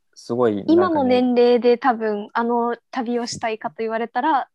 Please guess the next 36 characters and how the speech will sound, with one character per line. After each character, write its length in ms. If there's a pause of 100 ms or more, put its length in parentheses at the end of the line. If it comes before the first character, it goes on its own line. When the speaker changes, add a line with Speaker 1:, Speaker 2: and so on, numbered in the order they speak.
Speaker 2:
そ 240
う 40
で 80
も 180
な 160
い 80
か 180
も 160
し 160
れ 100
な 160
い 60 (360)
け 140
ど、 340
Speaker 1:
う 40
ん。 100 (460)
う 60
ん。 240
Speaker 2:
も 160
う 60
少 220
し 160
こ 440
う、 60 (380)
死 180
が 120
近 240
づ 120
い 80
て 120
き 80
た 120
時 300
に、 380 (560)
Speaker 1:
う 80
ん。 140